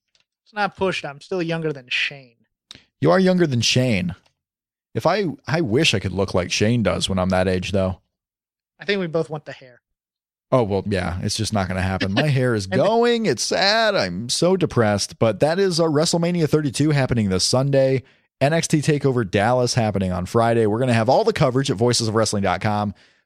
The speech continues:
Speaker 2: Follow the Twitter account at Shake Them Ropes for all the information on the live shows. Subscribe to the YouTube channel, voices of wrestling dot com slash YouTube. The, uh, the shows we have going on are gonna be cool. We're gonna be back, Jeff, next week talking about all of your trip,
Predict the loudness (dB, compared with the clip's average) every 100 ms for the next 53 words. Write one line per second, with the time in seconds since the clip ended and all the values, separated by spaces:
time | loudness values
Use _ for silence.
0 | _ 0 2 0 -2 -2 0 0 -2 -2
1 | 0 -2 -2 -2 -2 0 0 0 0 -2
2 | -2 0 2 2 0 0 0 0 0 2
3 | 2 2 2 2 2 0 -2 0 2 2
4 | 0 0 0 0 0 0 2 0 2 0
5 | 0 0 0 0 0 0 0 -2 0 -2
6 | 0 0 2 2 2 -2 -6 -20 _ _
7 | _ 0 2 4 4 2 2 0 -8 _
8 | _ _ -6 -2 2 2 2 2 2 2
9 | 2 2 2 2 2 0 0 0 2 2
10 | 2 2 2 0 2 2 2 0 0 2
11 | 0 0 0 0 0 -2 0 0 0 2
12 | 2 2 2 0 2 2 0